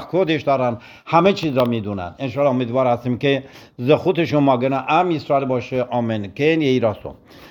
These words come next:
پخش تفسیر تورام امروز در رادیو تلویزیون پر-، پارس تی وی حدود بین ساعت دو تا سه بعد از ظهر خواهد بود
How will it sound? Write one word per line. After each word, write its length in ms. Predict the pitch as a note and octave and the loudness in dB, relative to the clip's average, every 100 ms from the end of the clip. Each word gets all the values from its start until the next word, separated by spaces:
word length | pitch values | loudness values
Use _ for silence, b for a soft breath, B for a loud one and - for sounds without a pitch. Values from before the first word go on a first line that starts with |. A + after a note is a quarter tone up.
| B B B B B B - - | B B B B B B -6 0
پخش 220 | F#3+ A#3 | 0 2
تفسیر 680 | B3+ B3 F#3+ C3+ A3+ A#3+ | 0 2 2 2 0 0
تورام 540 | G#3 F3 E3+ F3+ G3+ G3 | 2 2 2 4 2 0
امروز 760 | D3+ D#3+ D#3 D#3 F3+ G3 F#3 D3+ | 0 0 2 2 4 4 2 2
در 220 | E3 D#3 | 4 4
رادیو 420 | C#3 D#3 D3+ C#3+ | 4 4 4 2
تلویزیون 540 | C#3+ D3+ C#3 C#3 F3+ E3+ | -2 -2 -2 -2 -2 -4
پر-، 380 | - D#3 F3+ F#3 | 0 2 2 0
پارس 400 | B2+ F3+ G3+ - | 2 2 2 -2
تی 140 | F#3+ | -2
وی 160 | F3+ F3+ | 0 0
حدود 400 | C#3 D3+ D#3+ D#3+ | 0 -2 0 0
بین 340 | C#3 D#3+ D#3 | 0 0 0
ساعت 280 | - C3+ C#3 | 2 2 2
دو 280 | C#3+ C#3 D#3 | 0 0 2
تا 180 | C#3 | 0
سه 260 | A#2 D3+ C#3+ | 0 0 0
بعد 300 | B2 A#2+ A2 | 2 2 2
از 160 | A2 G2+ | 0 0
ظهر 160 | D#3 | -2
خواهد 340 | E3+ G#3 F#3+ D3 | 0 2 4 2
بود 420 | D3 D3 C#3+ | -2 -2 -2